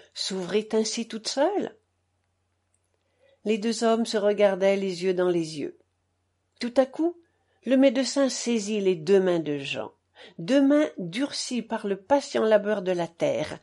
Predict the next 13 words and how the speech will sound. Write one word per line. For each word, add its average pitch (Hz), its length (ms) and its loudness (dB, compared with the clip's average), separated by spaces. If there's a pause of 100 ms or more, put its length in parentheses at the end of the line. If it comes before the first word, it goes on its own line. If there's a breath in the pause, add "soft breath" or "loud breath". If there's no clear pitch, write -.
(420 soft breath)
et 233 60 2
il 233 200 2
murmura 233 580 2
en 214 160 -2
les 180 140 2
secouant : « 190 600 -2 (1080 soft breath)
Toi, 208 360 2 (540)
mon 196 220 2 (160)
pauvre 165 440 -4
enfant, 143 520 -8 (640 loud breath)
mon 320 240 10
pauvre 233 580 -2
enfant, 175 600 -2